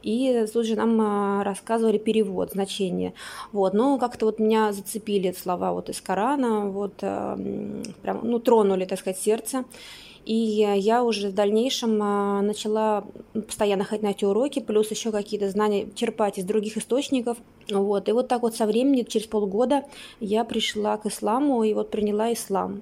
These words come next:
Вот. Но я не практиковала. То, ну, кроме того, как я только, м, соблюдала пост раз в год, вот, больше я ничего не делала.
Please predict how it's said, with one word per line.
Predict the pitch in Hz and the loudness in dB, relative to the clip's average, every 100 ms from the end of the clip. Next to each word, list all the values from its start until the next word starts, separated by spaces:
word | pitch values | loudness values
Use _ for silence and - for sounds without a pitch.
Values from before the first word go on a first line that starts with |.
| - | -6
Вот. | 202 202 | -2 0
Но | 208 226 | 4 4
я | 226 226 | 4 4
не | 226 | 2
практиковала. | 226 220 - 208 202 180 185 240 285 - - - - | 0 -4 -4 -2 -2 -2 -2 -2 -4 -8 -14 -16 -6
То, | - - | -6 -2
ну, | - 226 | 0 0
кроме | 226 233 240 220 | 2 4 6 4
того, | 220 220 | 4 2
как | 208 208 | 0 0
я | 202 196 220 | 2 2 -2
только, | 214 208 208 190 190 190 | 0 -2 0 0 0 0
м, | 185 196 | -2 -4
соблюдала | 196 214 214 202 196 | -4 -2 0 2 0
пост | 214 208 - | -2 -4 -2
раз | 208 202 196 | -4 -4 -4
в | |
год, | 185 190 190 - - - | 0 0 -2 -16 -16 -8
вот, | 196 190 190 | -6 -4 -4
больше | 190 214 - | 0 0 2
я | 226 | 2
ничего | 233 233 208 | 2 2 0
не | 214 | 2
делала. | 233 294 294 | 2 2 2